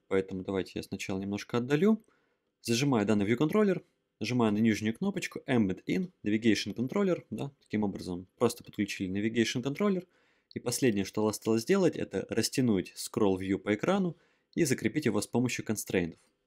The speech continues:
Поэтому давайте сверху к Safe Area его прикрепим. Снизу давайте, наверное, я сделаю, прикреплю его не к Safe Area, а прям к нижней границе у View. Но, в принципе, можете сделать как захотите.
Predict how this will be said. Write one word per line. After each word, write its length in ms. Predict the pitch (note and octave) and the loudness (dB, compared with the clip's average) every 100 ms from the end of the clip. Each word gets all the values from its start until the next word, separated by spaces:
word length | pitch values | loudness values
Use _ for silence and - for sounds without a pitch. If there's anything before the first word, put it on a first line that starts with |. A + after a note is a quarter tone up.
| - | -4
Поэтому 360 | F2+ F2+ G2 | -4 -2 -4
давайте 460 | G2+ G#2+ G2 - F2 _ _ _ | 0 4 4 2 -10 _ _ _
сверху 640 | - - F3 - F#3 - - | -4 2 2 2 -2 -2 -6
к 80 | - | -6
Safe 420 | - - C#3 C3 | -4 0 2 2
Area 260 | - C3+ B2+ | 0 2 2
его 220 | B2 A#2+ | 2 0
прикрепим. 580 | A#2+ - B2 - A2+ - _ _ - | -2 -2 -2 0 0 -2 _ _ -10
Снизу 400 | - D3 A#2 G#2 | 0 2 4 2
давайте, 280 | G#2 G2+ A2+ | 2 2 4
наверное, 540 | A2 A2 G#2 G2+ G2+ - - | 4 4 4 0 -2 -8 -6
я 200 | A2 G#2 | 2 2
сделаю, 520 | G2+ A#2 G#2 G2 F#2+ - | 4 4 6 4 0 -4
прикреплю 340 | A#2 B2+ A#2+ B2 | -4 -2 2 4
его 140 | G#2+ | 4
не 140 | G#2+ | 2
к 40 | A2 | 0
Safe 340 | - A3+ A3+ - | 4 4 4 2
Area, 400 | A2 F#2+ F2 - | 2 4 0 -2
а 280 | A2+ G#2 G2+ | 0 0 0
прям 260 | B2 A#2 | 2 0
к 540 | - _ _ - _ C3 | 0 _ _ -20 _ 0
нижней 340 | C#3+ B2+ A2 | 4 4 4
границе 640 | A2 A#2 G2+ - F2+ F2+ - | 2 4 2 0 -4 -6 -6
у 340 | A2+ G#2+ G2 - _ | -2 -2 -2 -8 _
View. 320 | A2+ A2 E2 - - - | -2 0 0 -4 -20 -6
Но, 140 | F3 E3+ | 2 2
в 60 | |
принципе, 360 | - G3+ - A2+ | 4 2 2 0
можете 300 | A2+ - A2 | 0 0 -2
сделать 380 | A2+ G#2+ F#2 - | 2 2 2 -2
как 240 | - F2 F#2+ | -2 -2 -2
захотите. 600 | G2+ C#3 G#3 - D#3 | -4 -2 0 0 -2